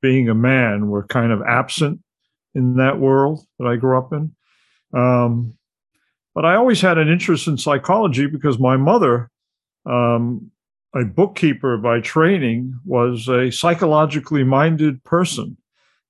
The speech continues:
uh, sort of naturally. And she and I had long conversations. In fact, I mentioned this in my book. Uh, she at one point called me one Sunday morning,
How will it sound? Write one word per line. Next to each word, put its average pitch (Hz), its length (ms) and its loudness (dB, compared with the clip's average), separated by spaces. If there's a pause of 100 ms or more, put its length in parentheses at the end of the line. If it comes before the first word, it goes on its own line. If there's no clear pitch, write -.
uh, 110 140 -4
sort 139 300 -2
of 123 100 -2
naturally. 117 720 -2
And 104 120 -4
she 139 240 -4
and 127 140 0
I 123 180 2
had 120 200 0
long 123 320 0
conversations. 127 1040 -2
In 117 80 -6
fact, 131 240 -2
I 127 80 -2
mentioned 131 400 0
this 131 220 -2
in 113 60 -6
my 107 140 0
book. 123 360 -2
Uh, 107 80 -2 (760)
she - 320 0
at 135 140 0
one 135 240 0
point 123 240 0
called 135 340 0
me 120 140 0
one 113 260 -2
Sunday 113 680 -2 (280)
morning, 117 560 0